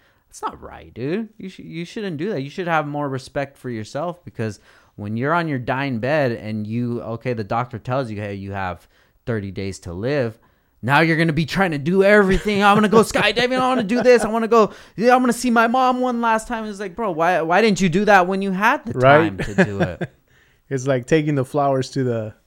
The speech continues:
Speaker 2: to the dead person instead of taking them
Speaker 1: Exactly,
Speaker 2: while they're
Speaker 1: man.
Speaker 2: alive.
Speaker 1: And what s-, you saying that, that, that, that makes that s-,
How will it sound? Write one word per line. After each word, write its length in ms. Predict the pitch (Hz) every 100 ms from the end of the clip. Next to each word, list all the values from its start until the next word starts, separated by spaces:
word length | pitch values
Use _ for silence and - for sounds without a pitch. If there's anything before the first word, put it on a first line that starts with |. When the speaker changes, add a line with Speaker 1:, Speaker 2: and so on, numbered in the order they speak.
| _ -
Speaker 2:
to 140 | 135
the 100 | 117
dead 320 | 113 139 127
person 340 | 139 127 131 120
instead 320 | 120 - 135
of 140 | 120
taking 300 | - 135 127
them 300 | 123 120 123 - _ _ _ -
Speaker 1:
Exactly, 720 | 101 95 101 113 120 - 104
Speaker 2:
while 180 | 117 123
they're 160 | 123
Speaker 1:
man. 80 | 127
Speaker 2:
alive. 320 | 120 120 104 110
Speaker 1:
And 160 | 113
what 260 | 123 131 -
s-, 160 | 127 -
you 320 | 117 131 127
saying 340 | 127 151 131
that, 260 | 113 127 135
that, 320 | 110 117 - 127
that, 240 | 135 139
that 160 | 131 135
makes 220 | 131 -
that 200 | 123 110
s-, 300 | - - -